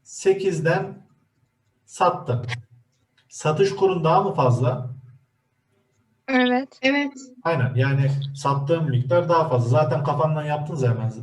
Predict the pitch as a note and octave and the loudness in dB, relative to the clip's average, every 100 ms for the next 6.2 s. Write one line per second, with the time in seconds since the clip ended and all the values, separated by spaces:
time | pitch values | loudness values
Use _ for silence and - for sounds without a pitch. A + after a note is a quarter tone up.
0 | - B2 A2+ A#2+ C#3+ D#3 D3+ C#3 B2 A2+ | -14 -8 -4 -4 -4 -6 -4 -4 -4 -2
1 | B2+ A#2+ A#2 A#2+ - C3+ C3 A#2+ B2+ C3 | 0 0 0 -2 -4 -4 -2 -6 -4 -4
2 | B2 D#3 B2 A#2 D3+ - D#3 C#3 B2 A#2+ | -2 -4 -4 -4 -4 -2 -2 -4 -8 -8
3 | - - _ _ _ _ _ C#3 D3 B2+ | -12 -16 _ _ _ _ _ -10 -6 -4
4 | C3 B2 - C#3 C#3 C#3 - - - - | -2 -4 -6 -6 -2 -2 -2 -4 -10 -16
5 | _ _ _ _ _ F3 F#3+ F#3 F3+ G3+ | _ _ _ _ _ -2 0 0 -2 -4
6 | - | -8